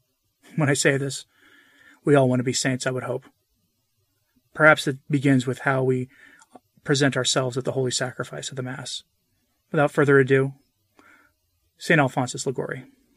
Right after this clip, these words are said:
The error of how some priests say the Holy Mass, by Saint Alfonso de Liguori. In celebrating Mass, reverence and devotion are necessary. It is well known that the use of the maniple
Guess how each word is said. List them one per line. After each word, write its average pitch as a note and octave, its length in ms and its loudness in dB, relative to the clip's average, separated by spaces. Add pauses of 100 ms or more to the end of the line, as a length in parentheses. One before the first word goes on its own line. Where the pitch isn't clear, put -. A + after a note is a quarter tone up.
(760)
The D3+ 240 -2
error C3 480 2
of C3 140 -8
how C#3 180 0
some C#3 340 0
priests C3+ 420 -2
say C#3+ 280 2
the B2 100 -6
Holy C3 300 -2
Mass, C3 480 -6 (520)
by - 120 -12
Saint D#3+ 240 2
Alfonso C3+ 500 0
de B2+ 160 -6 (160)
Liguori. B2+ 540 -2 (1900)
In D#3 140 0
celebrating D#3+ 680 4
Mass, B2+ 460 0 (160)
reverence E3+ 480 2
and D3 160 0
devotion C3 440 -2
are C3+ 140 -4
necessary. C#3 800 -6 (480)
It E3+ 100 4
is F3+ 160 6
well F#3 240 6
known E3+ 380 0
that C3 160 -4
the C#3+ 80 -4
use C#3+ 300 -4
of - 80 -8
the C#3+ 80 -2
maniple C#3 720 -2